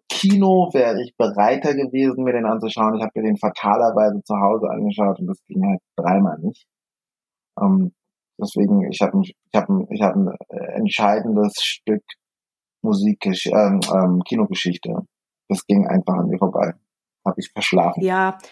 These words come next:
Speaker 2: also es ist tatsächlich, würde ich sagen, ein Film, der auf der großen Leinwand noch mal ein Stück besser funktioniert, weil er mit unglaublich viel Liebe halt ja auch
Speaker 1: Ja, voll.
Speaker 2: zum, zu dem Thema Kino,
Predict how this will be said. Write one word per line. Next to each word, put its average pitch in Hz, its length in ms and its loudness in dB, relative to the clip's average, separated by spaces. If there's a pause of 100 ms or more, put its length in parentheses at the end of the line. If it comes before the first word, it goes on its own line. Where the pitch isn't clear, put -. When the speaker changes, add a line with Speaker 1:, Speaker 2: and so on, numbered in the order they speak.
(320)
Speaker 2:
also 214 180 -2
es 233 80 -2
ist 277 140 0
tatsächlich, 254 460 0
würde 247 140 0
ich 226 100 -2
sagen, 220 280 0
ein 214 100 0
Film, 233 320 0
der 202 140 0
auf - 80 -8
der 208 120 -4
großen 208 300 -2
Leinwand 190 400 0
noch 202 160 -2
mal 185 220 0
ein 180 180 0
Stück 196 300 -6
besser 202 260 0
funktioniert, 196 640 -2
weil 180 180 2
er 180 120 0
mit 185 240 -2
unglaublich 202 420 -2
viel 196 140 -4
Liebe 202 320 0
halt 180 160 -2
ja 175 200 -2
auch 170 200 -2
Speaker 1:
Ja, 113 80 2
voll. 139 100 0
Speaker 2:
zum, 190 480 0
zu 208 140 -4
dem 190 140 0
Thema 202 280 -2
Kino, 196 680 0